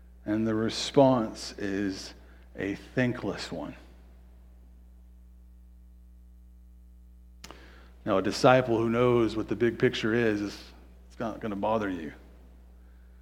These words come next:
But that might be a struggle for us. Love is not always reciprocated. Sometimes we go unnoticed.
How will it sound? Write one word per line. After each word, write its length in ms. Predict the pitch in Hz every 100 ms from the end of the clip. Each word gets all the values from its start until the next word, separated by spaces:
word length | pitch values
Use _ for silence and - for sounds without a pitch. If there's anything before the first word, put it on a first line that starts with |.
| - - -
But 100 | 104
that 140 | 127
might 140 | 127 120
be 120 | 127
a 60 | 113
struggle 380 | - - 156
for 240 | 120 104 101
us. 120 | 104 - - - - - - - - - - - - - - - - - - - - - - - - - - - - - - - - -
Love 260 | - 135 143
is 140 | 139
not 120 | 143 143
always 420 | 147 151 151 139
reciprocated. 800 | 151 196 190 139 139 123 107 - - - - - - - - - - - -
Sometimes 560 | 131 135 143 147 143
we 160 | 143 147
go 280 | 160 180 160
unnoticed. 720 | 139 131 113 90 - -